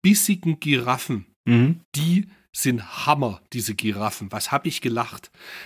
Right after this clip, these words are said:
Speaker 1: Weil die schauen, eigentlich haben die ihren Hals ganz normal in die Luft gereckt und schauen total friedlich und irgendwie lustig. Und kaum gehst du unter denen lang, schnappen die so nach unten.
Speaker 2: <laughs>
Speaker 1: Das eigentlich Doofe ist, dass der Moment, dass du,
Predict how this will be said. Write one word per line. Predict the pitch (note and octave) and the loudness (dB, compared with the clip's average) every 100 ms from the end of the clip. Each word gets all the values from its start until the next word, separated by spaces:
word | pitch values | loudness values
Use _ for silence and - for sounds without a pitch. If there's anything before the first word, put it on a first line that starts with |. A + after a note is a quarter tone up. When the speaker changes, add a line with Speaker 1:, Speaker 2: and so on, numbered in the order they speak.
| - | -4
Speaker 1:
Weil | B2+ | -2
die | B2 C3 | 0 0
schauen, | - D3 G3 G#3 | 2 4 4 0
eigentlich | - F3 A3+ G3 D3+ | 0 0 0 -2 0
haben | F3+ | -2
die | F3 | -2
ihren | D3 C3 B2 | -4 -4 -2
Hals | D#3 F3 - | 0 0 -2
ganz | D3+ - | -4 -2
normal | C#3 C#3 C#3+ | -2 -2 -2
in | |
die | A#2+ | -2
Luft | B2 A#3+ - | -2 -4 -2
gereckt | B2 A2 G#3 - - _ | -2 0 -2 -4 -14 _
und | D3+ B2+ | -4 0
schauen | - D3 E3 E3+ D#3+ | 2 4 4 4 0
total | - C#3+ C#3+ C#3+ | -2 0 0 0
friedlich | - D3 F3 A3+ - | -4 -8 -2 0 0
und | C#3+ | -2
irgendwie | C#3+ C#3 B2+ | -4 -4 -2
lustig. | B2+ B3 - C#3 C4 - _ | 0 0 0 0 0 -6 _
Und | C3+ B2+ | -4 -2
kaum | - D#3 F3+ G#3 F3+ | -4 2 4 4 2
gehst | E3+ F3 F3+ | 0 0 -2
du | |
unter | F3 F3 G3+ F3 | 2 4 4 4
denen | C#3+ C3+ B2+ | 4 2 2
lang, | B2+ F#3 C#4 - _ | 2 2 -2 -6 _
schnappen | - - - D#3 - E3+ | -2 0 2 2 0 -2
die | C#3+ | -2
so | B2+ C3+ | 0 0
nach | A#2 | 0
unten. | B2+ C3+ C#3 B2 | -2 -4 -4 -8
Speaker 2:
<laughs> | - A#2+ - - - - - - _ | -4 -6 -6 -14 -14 -20 -18 -20 _
Speaker 1:
Das | - C3+ | -8 -4
eigentlich | C3+ E3+ F3+ D#3 - | 0 2 0 -2 -4
Doofe | - D3+ G3 C#3 | 0 2 2 0
ist, | G#2 G3+ - - - _ | 0 -2 -4 -12 -18 _
dass | B2 - | -8 -2
der | B2+ | 0
Moment, | A#2 A#2 A#2 D3 A3 G#3+ - | 2 0 2 2 2 0 -2
dass | B2 - | -4 -2
du, | A#2+ G#2+ | -2 -4